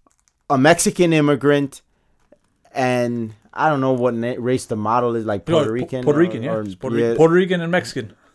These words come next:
Speaker 1: Like, all working together,
Speaker 2: Yeah.
Speaker 1: you know what I'm saying? You know, and, and if, if Melissa could have helped in a capacity, there would have been a white woman involved. Like,
Speaker 2: Yeah.
Speaker 1: you know what I'm saying? Like,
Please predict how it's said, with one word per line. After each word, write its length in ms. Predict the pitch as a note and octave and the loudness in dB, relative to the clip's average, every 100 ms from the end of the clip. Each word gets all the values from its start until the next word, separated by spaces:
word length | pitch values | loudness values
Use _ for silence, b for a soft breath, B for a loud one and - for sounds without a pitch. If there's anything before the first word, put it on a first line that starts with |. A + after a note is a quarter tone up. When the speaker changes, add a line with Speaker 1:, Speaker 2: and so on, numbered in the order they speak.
| - | 2
Speaker 1:
Like, 360 | C#3+ C3+ - _ _ _ _ _ _ _ - _ _ _ - - _ _ _ - _ _ | 4 4 0 _ _ _ _ _ _ _ -20 _ _ _ -20 -20 _ _ _ -20 _ _
all 260 | - E3 E3+ | 8 10 10
working 480 | D#3+ D3+ E3 D3 C3+ | 8 4 2 0 -2
together, 800 | - C#3+ A2 C#3+ C3 B2 A#2 A#2 | -4 -2 4 6 4 2 -4 -8
Speaker 2:
Yeah. 80 | B2+ | 0
Speaker 1:
you 80 | C#3 | 2
know 60 | |
what 180 | C#3 C#3 | 2 2
I'm 80 | C3+ | 0
saying? 520 | - C#3 C3+ C3 B2 - - _ _ - | 2 2 0 -4 -8 -18 -20 _ _ -2
You 140 | C3 | 2
know, 340 | C3 A#2+ G#2+ - _ | 2 2 -2 -10 _
and, 520 | - C#3+ C3 B2+ B2+ - | 2 4 4 0 -4 -6
and 360 | C3+ C3 B2+ B2+ | -2 0 0 0
if, 340 | B2 C#3+ - | 2 2 2
if 280 | - C#3+ - | 0 0 0
Melissa 640 | B2+ C3+ C3 D3 D#3 D3 B2+ A2+ - | 0 2 4 4 4 2 2 -6 -4
could 160 | D#3 C#3+ | 2 2
have 100 | A#2 | 4
helped 260 | C#3+ - | 2 2
in 80 | C#3+ | 0
a 80 | C3 | 0
capacity, 720 | - C3 C3+ C3+ - C3+ B2+ b - | -2 0 2 2 2 -2 -2 b 0
there 120 | B2+ | 4
would 100 | C3+ | 4
have 100 | B2 | 4
been 120 | C3 | 2
a 80 | B2+ | 4
white 200 | B2+ C3 | 6 6
woman 320 | B2 A#2+ A2+ | 4 0 -2
involved. 300 | A#2 A#2 A#2+ | 0 2 6
Like, 260 | D3 C#3 - | 6 4 -2
Speaker 2:
Yeah. 180 | D#3 C3 | -8 2
Speaker 1:
you 100 | F3+ | 6
know 60 | F#3 | 8
what 60 | |
I'm 80 | F3+ | 6
saying? 240 | F#3 F#3 | 6 6
Like, 240 | E3 D3 | 6 4